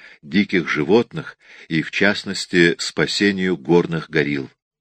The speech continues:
Горную гориллу открыл в тысяча девятьсот втором году немецкий офицер Оскар фон Беринге. Вообще-то ученым гориллы известны давно,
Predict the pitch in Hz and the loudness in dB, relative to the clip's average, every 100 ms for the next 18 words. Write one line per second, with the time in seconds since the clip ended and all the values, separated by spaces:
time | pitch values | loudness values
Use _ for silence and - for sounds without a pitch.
0 | _ _ _ _ _ _ _ _ _ _ | _ _ _ _ _ _ _ _ _ _
1 | _ _ _ _ 80 151 175 170 147 127 | _ _ _ _ 4 6 6 6 6 6
2 | 151 202 165 110 - 120 160 156 - 156 | 6 6 6 4 2 4 4 4 0 0
3 | 160 139 117 117 113 - 123 110 101 95 | 0 -2 -2 0 0 0 0 0 0 0
4 | 92 85 78 123 175 - - - 90 92 | 0 0 2 4 4 0 -20 -8 -2 2
5 | 160 - 139 120 104 - 131 147 - - | 2 2 0 0 0 -2 2 2 2 0
6 | 135 - - 131 123 113 120 120 - 85 | 0 0 -2 -2 -2 0 2 0 -6 0
7 | 120 90 69 64 62 - _ _ _ _ | 2 4 0 -8 -12 -12 _ _ _ _
8 | _ _ _ _ _ _ - 131 - 190 | _ _ _ _ _ _ -2 0 4 4
9 | 185 170 151 131 - 165 143 123 120 131 | 6 6 4 4 4 4 4 4 6 6
10 | 135 135 127 143 139 147 151 180 165 123 | 6 4 4 4 2 0 2 4 4 4
11 | 73 | 2